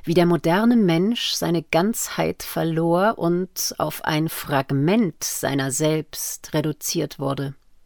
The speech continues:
Beinahe als Vorläufer des Marxismus kann man ihn wegen seiner Ausführungen über entfremdete Arbeit verstehen. Zitat: „Der Genuss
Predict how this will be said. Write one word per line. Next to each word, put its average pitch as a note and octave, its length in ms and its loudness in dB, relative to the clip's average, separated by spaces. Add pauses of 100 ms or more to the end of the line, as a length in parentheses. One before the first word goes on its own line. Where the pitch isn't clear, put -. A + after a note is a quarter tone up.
(580)
Beinahe G#3 720 4
als D#3+ 320 0
Vorläufer G3+ 800 0
des E3 220 -4
Marxismus D3 960 -2
kann - 180 4
man D3+ 160 4
ihn D3 380 2
wegen D3 240 2
seiner C#3 320 2
Ausführungen F#3 960 0
über F3 480 0
entfremdete E3 840 -2
Arbeit C#3 440 -4
verstehen. C#3 640 -6 (1080)
Zitat: - 640 -6 (1500)
„Der E3+ 160 4
Genuss E3 680 2